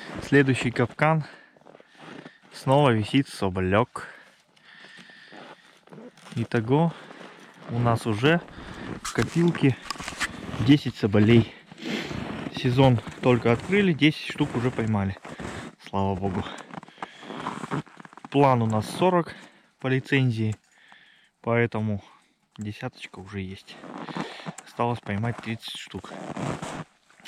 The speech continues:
Морозно, очень морозно. Идём в два снегохода, проверяем путик, заодно настраиваем тут небольшой аппендицит. Вот так выглядит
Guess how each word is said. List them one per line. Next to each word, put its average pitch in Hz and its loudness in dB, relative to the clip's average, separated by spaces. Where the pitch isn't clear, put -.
Морозно, 135 2
очень 131 -2
морозно. 131 2
Идём 120 0
в 110 -4
два 117 2
снегохода, 143 -2
проверяем 113 0
путик, - -4
заодно 117 -2
настраиваем 110 -2
тут - -8
небольшой 107 0
аппендицит. 101 -6
Вот 107 -2
так 123 -2
выглядит 113 -2